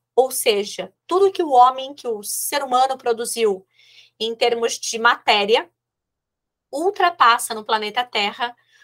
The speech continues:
todos os nossos recursos naturais, então os nossos animais, as nossas plantas. Isso é de uma gravidade que a gente não tem mais como ter uma construção ou inovações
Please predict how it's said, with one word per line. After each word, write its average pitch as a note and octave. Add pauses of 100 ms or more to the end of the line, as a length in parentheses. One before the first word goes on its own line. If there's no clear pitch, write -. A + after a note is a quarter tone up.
(240)
todos F4
os D#4
nossos C#4
recursos C#4+
naturais, A3+
então G#3
os A3
nossos - (240)
animais, A3+
as G#3
nossas A#3
plantas. G3 (280)
Isso B3
é -
de C#4+
uma C#4+
gravidade C#4
que B3
a A#3+
gente C4
não D4+
tem F#4
mais D4
como C4 (460)
ter B3+
uma A3+
construção C#4+ (640)
ou G#3+ (100)
inovações C4